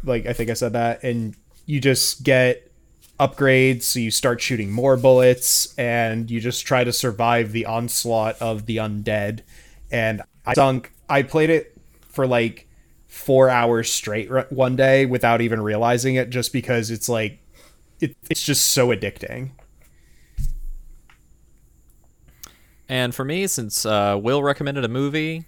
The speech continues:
Speaker 2: and Ryan recommended a game, I'm going to recommend a, uh, musical artist. So I recommend you check out the band Polyphia.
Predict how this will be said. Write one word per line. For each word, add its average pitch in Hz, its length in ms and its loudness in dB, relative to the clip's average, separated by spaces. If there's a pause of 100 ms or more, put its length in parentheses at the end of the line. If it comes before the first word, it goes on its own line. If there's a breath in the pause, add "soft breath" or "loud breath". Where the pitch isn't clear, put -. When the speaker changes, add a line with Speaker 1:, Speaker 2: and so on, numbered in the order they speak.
Speaker 2:
and 98 320 -6
Ryan 131 320 -2
recommended 113 360 -4
a 107 40 -2
game, 120 480 0
I'm 151 200 -2
going 131 200 -6
to 110 120 -10
recommend 107 500 -4
a, 104 580 -2
uh, 98 320 -2
musical 123 380 -4
artist. 71 520 -6
So 107 300 -2
I 107 180 2
recommend 117 600 -4
you 107 280 -6
check 113 300 -2
out 101 180 0
the 110 80 -4
band 107 380 -4
Polyphia. 156 760 -2